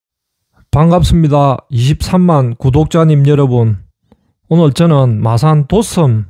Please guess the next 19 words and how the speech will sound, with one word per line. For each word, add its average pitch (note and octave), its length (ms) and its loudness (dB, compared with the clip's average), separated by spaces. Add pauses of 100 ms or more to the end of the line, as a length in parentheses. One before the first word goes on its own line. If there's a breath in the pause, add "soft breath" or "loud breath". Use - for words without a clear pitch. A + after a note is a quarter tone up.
가기 D3 320 -2
위해 A#2+ 120 2
가지고 A#2+ 520 0 (720)
표를 F#3+ 320 0
끊으러 C3+ 560 -2 (180)
터미널에 E3 520 0
왔습니다. B2 680 -2 (960)
그런데 C#3+ 500 2 (480)
지금 D#3 240 0
차들은 D3+ 600 0
몇 E3 200 0
대 F#3 80 -2
안 C3+ 180 0
보이고 B2+ 460 -2 (180)
주차장은 C#3 760 0 (500 soft breath)
거의 F3+ 280 0
대부분 C3 680 0 (100)
비어 G#3 220 0
있습니다. B2 540 -2